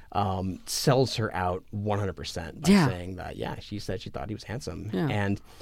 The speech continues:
Speaker 1: you know, they, they also throw out that, like, she was, like, when, when, when, when she went to go meet, uh, Matt Damon at the, at the, um, Matt Damon at the gate when he came back from that, from that battle they
Speaker 2: Yeah.
Speaker 1: lost, she was wearing that super low-cut dress.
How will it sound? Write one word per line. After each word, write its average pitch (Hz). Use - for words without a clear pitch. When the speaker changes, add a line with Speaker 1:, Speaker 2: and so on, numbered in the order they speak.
Speaker 1:
you 123
know, 107
they, 113
they 117
also 113
throw 107
out 101
that, 92
like, 95
she -
was, 104
like, 98
when, 117
when, 127
when, 120
when 117
she 117
went 113
to 113
go 107
meet, 104
uh, 90
Matt 95
Damon 98
at -
the, 92
at 98
the, 87
um, 80
Matt 113
Damon 104
at 92
the 98
gate 101
when 92
he 95
came 101
back 90
from 92
that, 87
from 104
that 90
battle 92
they 156
Speaker 2:
Yeah. 147
Speaker 1:
lost, -
she -
was 123
wearing 117
that 98
super 117
low-cut 98
dress. -